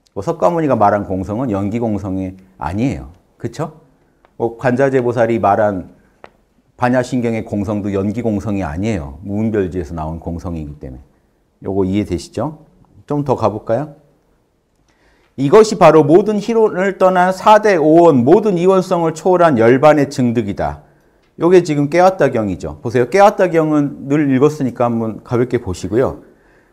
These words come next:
이 의식은 볼 수 없고 무한하고 모든 곳에서 빛이 나는데 이게 그러면 무분별 상태에서의 지혜잖아요. 근데 여기에서는 지수화풍도 어떤 이원성도, 아, 그리고 오온도 다 사라진다고 했죠.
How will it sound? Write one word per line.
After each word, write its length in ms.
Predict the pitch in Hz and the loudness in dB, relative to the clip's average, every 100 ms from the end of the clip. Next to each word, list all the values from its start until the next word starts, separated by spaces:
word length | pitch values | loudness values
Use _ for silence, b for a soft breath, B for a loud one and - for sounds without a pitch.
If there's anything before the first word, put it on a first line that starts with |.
| - | -6
이 180 | 165 | -2
의식은 500 | 175 190 202 165 170 | 0 0 -2 0 0
볼 200 | 170 143 | 4 2
수 160 | 143 165 | 2 0
없고 240 | 151 156 | 0 -2
무한하고 540 | 131 123 135 135 131 123 | -2 4 4 4 2 0
모든 320 | 120 135 139 | 0 -2 0
곳에서 300 | 131 110 110 | -2 -2 -8
빛이 340 | - 101 - | -10 -14 -4
나는데 300 | 110 92 87 | -2 -2 -4
이게 200 | 98 170 | -2 -2
그러면 380 | 143 131 117 113 B B B | -2 -2 -4 -6 B B B
무분별 500 | 110 117 135 135 123 | -6 -2 0 2 2
상태에서의 640 | 120 120 - 110 92 98 | 2 -6 -6 -6 -4 -4
지혜잖아요. 720 | 92 - 110 95 87 80 101 180 _ b b b b b | -6 -2 -2 -2 -4 -4 -6 -8 _ b b b b b
근데 200 | 147 143 | -2 4
여기에서는 540 | 127 123 139 131 123 117 | 4 4 2 2 -2 -4
지수화풍도 1080 | - 117 127 113 - 107 101 107 117 110 - | -8 -2 2 2 0 -10 -4 0 0 -2 -6
어떤 340 | 101 - 120 | -6 -2 -2
이원성도, 1000 | 107 117 110 101 95 92 92 123 139 b b b b b _ _ _ | 2 2 0 -4 -8 -6 -4 -6 -8 b b b b b _ _ _
아, 80 | - _ | -20 _
그리고 560 | _ 104 95 101 92 - | _ -8 0 0 0 -4
오온도 420 | 123 131 135 127 120 | 2 6 6 4 0
다 120 | 117 | -2
사라진다고 640 | - 151 147 117 101 87 | -4 -6 -4 -4 -2 -2
했죠. 380 | 80 - 73 | -6 -10 -16